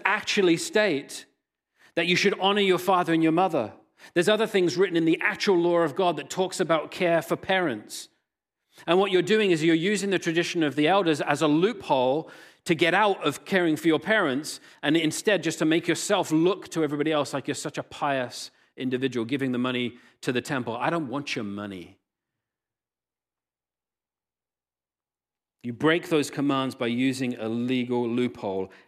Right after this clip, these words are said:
"And you do many things like this," says Jesus.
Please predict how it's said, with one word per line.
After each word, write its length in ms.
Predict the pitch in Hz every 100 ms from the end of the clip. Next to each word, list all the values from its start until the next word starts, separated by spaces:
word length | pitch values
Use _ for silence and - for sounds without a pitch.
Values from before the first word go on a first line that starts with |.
| _
"And 260 | 135 160 143
you 120 | 139
do 160 | 131 127
many 260 | 120 117
things 340 | 95 110 104 98
like 220 | 92 -
this," 220 | 92 -
says 240 | - 90
Jesus. 500 | 90 92 90 87 -